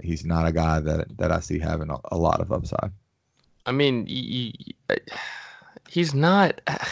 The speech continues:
Speaker 2: <sighs> he's not Derrick Henry. Derrick Henry doesn't catch passes. Derrick Henry's gonna catch, like, ten balls.
Speaker 1: Derrick
Speaker 2: Marlon
Speaker 1: Henry
Speaker 2: Mack
Speaker 1: had,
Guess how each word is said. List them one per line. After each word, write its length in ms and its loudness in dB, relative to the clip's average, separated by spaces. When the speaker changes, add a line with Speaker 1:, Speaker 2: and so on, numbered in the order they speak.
Speaker 2:
<sighs> 560 -20
he's 200 8
not 240 10
Derrick 280 8
Henry. 260 2
Derrick 260 0
Henry 220 2
doesn't 320 0
catch 380 -6
passes. 540 0
Derrick 260 2
Henry's 280 0
gonna 160 4
catch, 320 -4
like, 180 4
ten 280 4
balls. 500 2
Speaker 1:
Derrick 240 8
Speaker 2:
Marlon 140 8
Speaker 1:
Henry 140 8
Speaker 2:
Mack 140 12
Speaker 1:
had, 180 8